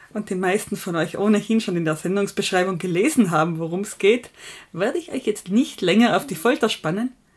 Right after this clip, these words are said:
Und zwar geht's um die globale Bekleidungsindustrie. Und ich muss ja sagen, das Thema wurde ein bisschen aus persönlicher Betroffenheit gewählt.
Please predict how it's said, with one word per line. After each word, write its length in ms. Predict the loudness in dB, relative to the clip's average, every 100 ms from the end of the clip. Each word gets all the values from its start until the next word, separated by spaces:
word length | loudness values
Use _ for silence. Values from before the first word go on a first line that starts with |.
| _ _ -14
Und 160 | -12 -6
zwar 360 | 0 2 2 0
geht's 260 | -2 -2
um 120 | -6 -6
die 320 | -4 -6 -6
globale 500 | -4 2 4 4 4
Bekleidungsindustrie. 1300 | 0 -4 -2 2 2 0 -2 -2 -4 -8 -10 -10 -12 _ _ -20 -20 -20 -20 _ _ _ _ _ -4
Und 360 | -2 -2 -6 -16 -16
ich 160 | 2
muss 260 | 6 6 4
ja 160 | 0 0
sagen, 680 | 0 0 2 2 0 -2 _
das 320 | -12 -6 -6 2
Thema 580 | 6 8 6 4 0
wurde 320 | 0 2 4 2
ein 180 | 0
bisschen 400 | -2 -4 -2 -2
aus 200 | 0 -2
persönlicher 760 | -4 -6 -2 2 4 4 2 -2
Betroffenheit 880 | -6 -6 -2 -2 -4 -8 -6 -10 -4
gewählt. 520 | 0 2 2 0